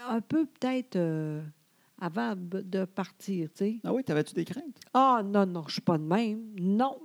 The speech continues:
Speaker 1: je pense pas à ça de même. Non, j'ai pensé deux minutes, j'ai dit, « Wow », d'un coup que, puis là, me, j'ai dit, «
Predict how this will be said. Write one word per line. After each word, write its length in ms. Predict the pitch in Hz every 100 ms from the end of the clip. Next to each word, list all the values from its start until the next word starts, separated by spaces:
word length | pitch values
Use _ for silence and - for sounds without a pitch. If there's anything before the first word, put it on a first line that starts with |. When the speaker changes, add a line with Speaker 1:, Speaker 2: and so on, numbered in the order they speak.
| 254
Speaker 1:
je 160 | 151
pense 360 | 170 196 185 175
pas 260 | - 285 254
à 20 |
ça 180 | - 247
de 80 |
même. 240 | 262 254 190 - _ -
Non, 260 | 190 202 -
j'ai 240 | 156 180 180
pensé 480 | 208 190 180 226
deux 240 | 185 226 285
minutes, 280 | 220 226 180
j'ai 80 | 160
dit, « 120 | 170
Wow », 360 | 151 180 165 156 _ _ _ _ - _ _ 214
d'un 320 | 170 196 185
coup 160 | 196 196
que, 220 | 214 196
puis 240 | 196 190
là, 140 | 220 214
me, 260 | 196 196
j'ai 260 | 170 185 180
dit, « 300 | 156 214